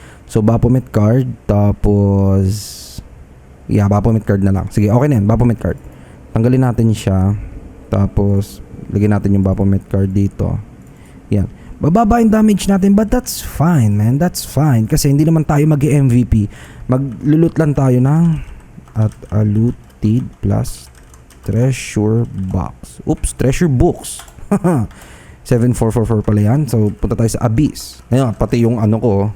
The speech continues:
yung shortcut list ko is na iba. Anyway, so at warp, Abyss zero three. Ano ba yun? Abyss underscore zero three? Yeah.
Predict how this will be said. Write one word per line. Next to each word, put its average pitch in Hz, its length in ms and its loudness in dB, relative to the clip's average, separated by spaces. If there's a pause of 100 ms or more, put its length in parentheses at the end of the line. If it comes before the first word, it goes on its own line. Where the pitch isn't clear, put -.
(120)
yung - 160 0
shortcut 101 400 -2
list - 320 -2
ko 98 240 -2
is - 320 -4 (400)
na 110 160 4
iba. - 320 0
Anyway, 110 320 0 (240)
so - 160 -2
at 104 160 0
warp, 101 240 2 (1120)
Abyss 107 400 -2
zero 98 320 -2
three. - 320 -12 (640)
Ano 143 80 2
ba 135 160 2
yun? 92 160 0
Abyss 120 400 0
underscore 113 640 0
zero 123 240 0
three? 165 320 -6 (1600)
Yeah. - 480 -4